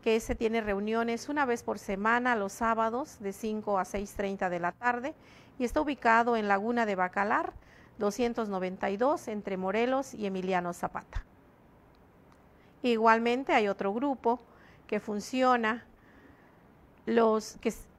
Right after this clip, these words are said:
su nombre es Mi Nueva Vida, que está en la misma dirección que les acabo de mencionar, Laguna de Bacalar dos noventa y dos, entre Morelos y Emiliano Zapata, y sus reuniones son lunes, martes y jueves, de diecinueve treinta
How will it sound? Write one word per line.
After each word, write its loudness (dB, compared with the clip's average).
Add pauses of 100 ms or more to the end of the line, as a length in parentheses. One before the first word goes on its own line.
su -2
nombre 4
es -2
Mi 0
Nueva 4
Vida, 2
que -4
está -2
en 0
la 2
misma 0
dirección 0
que -4
les -6
acabo 2
de -2
mencionar, 0
Laguna 0
de 0
Bacalar 2
dos 0
noventa 0
y 0
dos, -2
entre -4
Morelos 0
y -2
Emiliano 0
Zapata, 2 (640)
y -2
sus 0
reuniones 2
son 0 (460)
lunes, 2
martes 2
y -6
jueves, 0 (340)
de 0
diecinueve 0
treinta 0